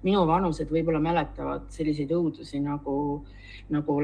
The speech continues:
lasteaedades antud, äh, mahlapiim ja piim oli, noh, niisugune, äh, tohutult oluline toitaine, mida pandi, või toiduaine, mis pandi absoluutselt iga asja sisse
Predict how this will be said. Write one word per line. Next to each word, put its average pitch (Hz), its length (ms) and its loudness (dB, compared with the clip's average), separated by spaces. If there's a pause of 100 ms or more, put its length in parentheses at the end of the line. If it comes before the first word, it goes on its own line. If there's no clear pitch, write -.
lasteaedades 143 720 0
antud, 151 480 -2
äh, 139 240 2
mahlapiim 156 1080 2
ja 139 100 -4
piim 165 240 0
oli, 151 180 2
noh, 151 200 0
niisugune, 151 500 -4
äh, - 1120 -4
tohutult 185 560 0
oluline 151 580 4
toitaine, 143 560 -2
mida 147 240 -2
pandi, 147 480 0
või 139 160 -2
toiduaine, 139 640 0
mis 147 240 -2
pandi 139 720 0 (240)
absoluutselt 175 640 0
iga 190 240 6
asja 156 240 2
sisse 139 380 -4